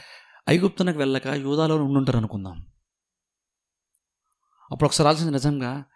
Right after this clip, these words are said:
ఈ ప్రాబ్లమ్స్ అన్నిటి మధ్యన కాల్చివేయబడినటువంటి ఈ యూదా పట్టణం మధ్యన శేషించినటువంటి జనము బలహీనమైనటువంటి పెద్దగా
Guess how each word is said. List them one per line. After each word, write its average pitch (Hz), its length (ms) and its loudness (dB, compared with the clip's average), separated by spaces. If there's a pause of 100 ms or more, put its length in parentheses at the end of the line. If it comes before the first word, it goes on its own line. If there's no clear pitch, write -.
(1300)
ఈ 175 60 6
ప్రాబ్లమ్స్ 175 360 2
అన్నిటి 175 260 2
మధ్యన 127 380 0 (240)
కాల్చివేయబడినటువంటి 165 1000 4
ఈ 151 120 -2
యూదా 151 240 0
పట్టణం 143 420 -2
మధ్యన 110 360 2 (1080)
శేషించినటువంటి 175 800 0
జనము 151 640 0
బలహీనమైనటువంటి 151 1120 0 (380)
పెద్దగా 180 340 4